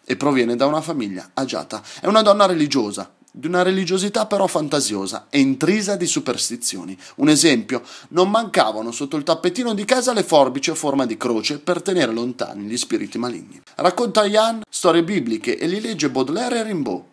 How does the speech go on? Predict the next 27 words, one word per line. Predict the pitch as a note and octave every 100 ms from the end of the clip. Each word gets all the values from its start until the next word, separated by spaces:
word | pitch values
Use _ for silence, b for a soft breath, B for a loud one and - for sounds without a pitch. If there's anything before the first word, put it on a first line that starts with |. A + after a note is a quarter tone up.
| _ _
Insomma, | - E3+ - C3 A#2+ B B
questo | - G3 A3+
bambino | B3+ G3 C3
si | B2+
fa | C#3 D#3
ragazzo | E3 B2 G#2+ -
pieno | C#3 C#3+
di | D3
entusiasmo | D#3+ F#3+ D#3 E3 G3+ G3+
e | G#3
stimoli | - F3 E3
creativi | E3 F3 D#3+ C#3+ B2+
e | C3
frequenta | D#3 F3 A3 G#3+ G#3+
studi | F3+ D3
artistici. | - - A#2 G2 A2 A2+
Si | - D3
narra | D3 G#2 F#2+ B2 C#3 B B
che | -
nel | C3 B2
periodo | D#3+ A#3+ G#3+
universitario | D#3+ B2 A#2+ C#3 C3+ G2+ G#2+
era | B2
iscritto | E3+ - A#3+ A3+
a |
due | F#3 A3+
istituti | - D#3+ G2+ - F#2